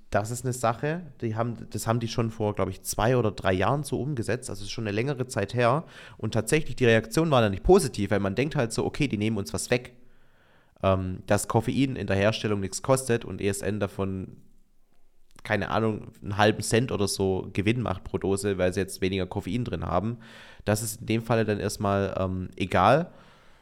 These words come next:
Ähm, die Leute sehen, es ist weniger Koffein drin, die Wirkung ist wahrscheinlich dann auch ein bisschen schwächer. Das ist erstmal scheiße.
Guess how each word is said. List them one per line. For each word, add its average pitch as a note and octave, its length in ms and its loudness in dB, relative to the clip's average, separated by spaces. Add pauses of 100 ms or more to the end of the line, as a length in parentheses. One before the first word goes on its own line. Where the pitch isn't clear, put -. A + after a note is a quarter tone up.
(200)
Ähm, G2+ 420 0
die G#2 100 0
Leute A#2+ 260 8
sehen, C3 240 2
es G2 180 -2
ist - 120 -4
weniger A#2 240 2
Koffein G#2+ 400 -2
drin, A2 240 0
die G#2+ 160 -4
Wirkung A#2 280 -2
ist G2+ 140 -8
wahrscheinlich G2 300 -4
dann G2+ 120 -6
auch F#2 160 -6
ein F#2 140 -8
bisschen F#2 360 -6 (200)
schwächer. A#2 460 0 (500)
Das G2 140 2
ist G#2 140 -4
erstmal G2+ 260 0
scheiße. A#2 540 0